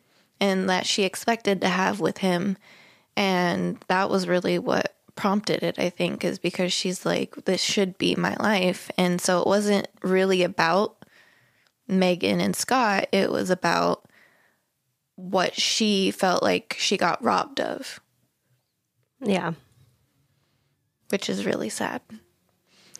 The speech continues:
Speaker 1: Makes you, I, it really does make you feel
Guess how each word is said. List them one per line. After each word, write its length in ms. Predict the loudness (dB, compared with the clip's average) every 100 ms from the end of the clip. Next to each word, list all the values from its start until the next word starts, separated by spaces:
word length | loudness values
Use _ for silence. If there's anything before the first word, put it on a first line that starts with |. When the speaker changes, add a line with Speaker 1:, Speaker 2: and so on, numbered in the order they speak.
| -20 _
Speaker 1:
Makes 260 | -2 0 0
you, 320 | 2 2 2
I, 180 | 2 2 0 2
it 180 | 2 2
really 340 | 4 4 4
does 300 | 4 4 4
make 260 | 2 2 2
you 420 | 2 4 2 0 -6 _ _ _
feel 680 | -2 2 4 4 4 2